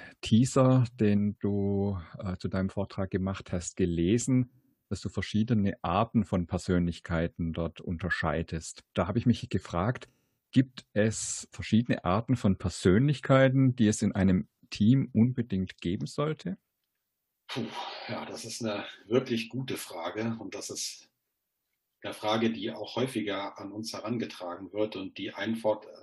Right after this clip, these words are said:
Speaker 2: ist, die Antwort ist gar nicht so trivial.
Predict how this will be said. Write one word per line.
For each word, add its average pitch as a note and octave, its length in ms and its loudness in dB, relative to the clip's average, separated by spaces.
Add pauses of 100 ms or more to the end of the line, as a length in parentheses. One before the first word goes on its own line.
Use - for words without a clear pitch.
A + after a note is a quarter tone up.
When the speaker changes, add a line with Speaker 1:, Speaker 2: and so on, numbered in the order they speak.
(120)
Speaker 2:
ist, - 300 -14
die G2 200 -8
Antwort A2+ 240 -8
ist - 140 -12
gar A#2 160 -2
nicht A2+ 260 -4
so A#2 480 4 (440)
trivial. G2+ 800 -2